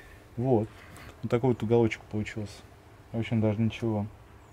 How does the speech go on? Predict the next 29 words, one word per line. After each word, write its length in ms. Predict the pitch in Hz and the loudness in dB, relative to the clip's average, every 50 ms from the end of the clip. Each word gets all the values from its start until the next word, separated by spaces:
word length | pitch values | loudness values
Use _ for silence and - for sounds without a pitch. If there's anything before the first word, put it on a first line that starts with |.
| - - - - - - - - - - - - - - - - - - - - - - - - - - - | -20 -20 -20 -20 -20 -20 -20 -20 -20 -20 -20 -20 -20 -20 -20 -20 -20 -20 -20 -20 -20 -20 -14 -12 -12 -8 2
Мебель 400 | - 131 131 131 113 113 98 92 - - - - - - - | 6 10 10 12 12 10 8 6 2 -6 -14 -16 -16 -14 -10
всесезонная. 760 | - - 107 - - 120 120 143 165 180 175 165 156 147 131 - - - - | -4 -2 -2 4 6 10 12 12 12 12 10 8 8 6 6 2 -6 -16 -6
Кстати, 240 | - - 120 - 131 | 4 4 6 10 10
не 60 | 127 | 10
знаю, 420 | 135 165 165 131 101 92 - 101 104 - - | 10 12 10 10 10 10 6 2 -2 -6 0
ребят, 400 | 117 113 117 120 110 95 - - | 4 6 10 10 8 8 6 -4
ее 260 | 92 101 117 127 123 | -2 2 6 8 8
же 140 | 113 113 - - - | 8 8 6 2 2
и 80 | - | 6
на 180 | 135 151 165 160 | 8 8 10 8
зиму-то 300 | 139 123 113 98 - 113 | 8 8 6 6 8 8
можно, 240 | 110 110 101 101 98 | 8 8 8 6 0
по 180 | - - 107 | 0 2 2
идее, 180 | 110 110 113 104 | 4 6 6 6
оставлять. 420 | 92 - - 110 107 107 101 87 - - - - - - - - - - - - - - | 4 6 4 6 8 8 8 6 4 -4 -16 -14 -14 -14 -14 -14 -6 -6 -6 -4 4 8
Ну, 80 | 123 | 10
я 140 | 123 120 120 | 10 12 12
не 60 | 127 | 12
знаю, 180 | 135 143 120 - | 12 10 8 8
как 200 | - 101 - - | 6 0 -2 0
это, 180 | - 104 95 - - - - | 0 -2 -2 -2 -6 -4 -4
искусственный 460 | 107 - - 120 - - 110 104 98 | -2 2 2 2 6 8 8 10 10
ротанг 480 | 98 98 95 - 135 139 135 127 - | 10 8 8 10 10 10 10 8 6
или 180 | - 90 87 90 92 - - - | 2 2 4 2 2 0 -4 -12
что-то 220 | - - - - - | -6 -6 -6 -4 0
такое. 440 | - 95 - - 123 113 104 92 - - - - - - - - | 0 2 6 8 8 10 10 8 4 -2 -14 -20 -20 -20 -16 -8
Или 100 | - 95 - - - | -8 -8 -8 -4 4
пластмасса 640 | - 104 92 - - 110 104 113 117 - - 98 | 4 4 4 4 4 6 6 6 6 4 2 0
это. 200 | 90 90 - - | 0 0 -4 -8